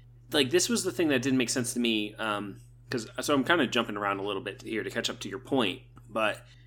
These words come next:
when they're staying at the old man's place, he wants them to stay because the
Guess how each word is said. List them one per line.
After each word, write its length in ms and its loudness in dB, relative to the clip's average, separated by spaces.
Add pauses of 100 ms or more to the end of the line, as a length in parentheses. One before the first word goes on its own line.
(120)
when 240 4
they're 160 6
staying 400 4
at 140 0
the 80 2
old 240 -2
man's 240 -6
place, 240 2
he 100 4
wants 460 -2
them 160 -2
to 60 -6
stay 400 0
because 480 -2
the 340 -2